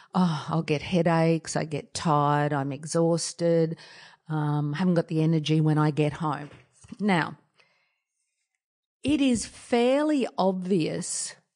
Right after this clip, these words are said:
when somebody's physical health has a downturn due to worry, stress, overwork, unfair practices, various things, poor relationships in the workplace. People can notice that.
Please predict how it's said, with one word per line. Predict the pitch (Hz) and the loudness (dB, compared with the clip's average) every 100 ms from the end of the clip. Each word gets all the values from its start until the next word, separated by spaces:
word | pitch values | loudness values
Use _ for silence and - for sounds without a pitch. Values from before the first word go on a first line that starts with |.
| _ _ _ | _ _ _
when | 175 185 185 185 | -2 2 2 2
somebody's | - 190 196 190 180 - | 2 2 2 0 -2 -2
physical | 202 196 - 165 165 | -2 -2 -2 0 0
health | 165 151 - - - - _ _ | 2 0 0 -8 -14 -20 _ _
has | 185 165 | -2 0
a | |
downturn | 160 160 160 170 180 - 151 147 151 151 | 0 2 2 2 0 0 0 2 0 -2
due | 151 170 202 | -2 0 0
to | 220 - 147 143 170 - - - - | -2 -2 0 0 -2 -6 -20 -20 -4
worry, | 170 180 180 180 185 | 0 2 4 2 2
stress, | - - - 170 160 165 - - - _ - | -2 -6 -2 0 2 2 -2 -6 -8 _ 0
overwork, | 165 170 160 160 160 160 156 160 - - - - - - | 2 2 2 2 4 4 2 0 -10 -18 -20 -20 -20 -8
unfair | 190 175 151 180 151 | 0 0 2 2 0
practices, | 151 175 139 - 160 165 156 156 - - - _ - | 0 -2 -2 -4 -4 0 0 0 -6 -18 -20 _ -8
various | 156 190 180 165 - | -4 -2 0 0 -2
things, | - 165 156 160 | -2 0 0 -2
poor | - 180 170 | -2 -2 0
relationships | 160 151 151 - 156 151 160 - 151 | 0 0 0 -2 -2 0 -2 -2 -2
in | 143 | 0
the | |
workplace. | 143 160 175 - 165 147 | 0 0 -2 -2 -2 -2
People | - 247 262 262 | -2 -2 0 -2
can | - 196 165 | -2 0 2
notice | 156 160 180 170 - | 2 2 0 -4 -2
that. | - - - | -4 -4 -12